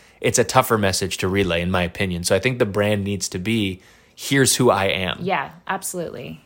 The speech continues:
Speaker 2: No, definitely. Because, like, the moment you try to be something that you're not, it becomes very forced and people recognize that. So,
Speaker 1: Right.
Speaker 2: and, and i-, it's a lot easier if you, if you are yourself, <laughs> if you act like yourself,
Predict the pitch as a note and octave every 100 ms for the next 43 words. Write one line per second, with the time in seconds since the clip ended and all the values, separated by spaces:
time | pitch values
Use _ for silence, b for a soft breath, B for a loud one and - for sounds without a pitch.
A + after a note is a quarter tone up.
0 | _ F#3 G3+ F#3+ G#3 - E3 C3+ E3+ F#3
1 | G#3 F#3 G3 F#3 G#3+ G3+ A3 A#3 G#3 -
2 | F#3+ F3 E3 E3 F3 F3 E3+ F3 E3 -
3 | D3+ D3+ C3+ D3 G#3 - E3+ E3 E3+ F3+
4 | - E3+ D3 D#3 C#3+ - - D3+ F3+ -
5 | D#3 - D#3 C#3+ C3+ D3+ - - F#2+ -
6 | - A2+ D#2+ - - D3 C#3 B B B
7 | A2 A2 - - - F#3+ - G3+ F3+ -
8 | - G#2 A3+ A3+ A3 A3+ B3+ A3+ D4+ E4
9 | A2 A2+ D3 - F3+ G3 - F#3 F#3+ -
10 | F#3+ A3+ G#3+ - F#3 F3+ F#3 - - -
11 | F#3 F3 A3 - A#3+ C4 - G#3 G3+ -
12 | F#3+ G3 F#3+